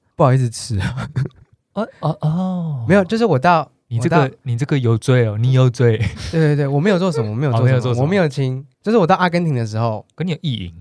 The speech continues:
Speaker 1: 哎，我没有意淫。
Speaker 2: 哦，好，我听听看。
Speaker 1: 哎，我，我到阿-，阿根廷的时候，
Speaker 2: 嗯。
Speaker 1: 那边刚好，呃，十五岁，十四、十五岁，就是国中生的年纪，他们很流行韩国文化。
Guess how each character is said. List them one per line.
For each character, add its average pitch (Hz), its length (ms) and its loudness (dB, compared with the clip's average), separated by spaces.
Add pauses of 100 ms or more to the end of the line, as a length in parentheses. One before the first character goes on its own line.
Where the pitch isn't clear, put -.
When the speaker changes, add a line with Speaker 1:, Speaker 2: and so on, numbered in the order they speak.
(300)
Speaker 1:
哎， 151 60 -8
我 120 100 -4
没 143 100 -4
有 185 80 -2
意 147 260 -6
淫。 92 80 -18 (100)
Speaker 2:
哦， 92 180 -10
好， 90 180 -10
我 87 80 -12
听 120 140 -2
听 101 120 -2
看。 98 120 -8
Speaker 1:
哎， - 240 -10
我， 151 180 -10
我 160 140 -4
到 196 100 4
阿-， 196 160 0 (140)
阿 170 120 -4
根 170 140 -2
廷 156 120 0
的 117 120 0
时 113 120 -4
候， 120 180 -2
Speaker 2:
嗯。 110 200 -2 (320)
Speaker 1:
那 226 200 0
边 185 260 0
刚 175 260 -2
好， 120 420 -2 (180)
呃， 123 600 -4
十 - 240 -2
五 185 180 0
岁， 123 380 -2
十 - 180 -12
四、 165 120 -4
十 151 140 -6
五 120 80 -4
岁， 131 140 -4
就 143 100 -4
是 170 80 -2
国 127 200 -4
中 135 200 -4
生 135 140 -4
的 123 60 -2
年 101 220 -8
纪， 120 160 -8
他 123 140 -4
们 117 140 -4
很 101 180 -6
流 107 240 -2
行 101 240 -6
韩 104 260 -8
国 107 220 -6
文 101 200 -10
化。 104 220 -8